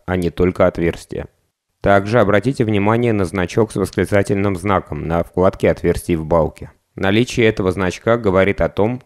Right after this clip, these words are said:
что в балке присутствует несколько отверстий, доступных для редактирования, и изменение настроек отразится на всех отверстиях. Давайте введём новое значение привязки отверстий. Как видим, расположение всех отверстий, присутствующих в балке, моментально изменилось.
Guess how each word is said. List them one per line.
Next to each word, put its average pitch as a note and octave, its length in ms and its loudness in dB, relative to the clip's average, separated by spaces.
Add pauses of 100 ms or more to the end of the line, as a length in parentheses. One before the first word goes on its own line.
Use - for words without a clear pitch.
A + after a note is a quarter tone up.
(140)
что - 200 -4
в D#2+ 80 -4
балке G2+ 340 2
присутствует G2+ 680 -2
несколько F2 520 0
отверстий, D#2+ 720 -2
доступных E2 480 -4
для D2+ 160 -2
редактирования, D#2 960 -4
и G2 160 4
изменение F#2+ 500 2
настроек F#2 680 0
отразится E2 560 -2
на E2+ 140 -2
всех - 280 -4
отверстиях. - 680 -4 (260)
Давайте A#2 480 2
введём A2+ 500 0
новое F#2+ 320 4
значение G#2 600 -2
привязки E2+ 520 0
отверстий. - 680 -2 (120)
Как F#2+ 200 -2
видим, F#2 380 2
расположение F#2 640 2
всех - 260 -2
отверстий, F#2+ 480 -2
присутствующих A#2+ 680 0
в G#2 100 -6
балке, A2 340 2
моментально E2+ 720 0
изменилось. E2+ 640 0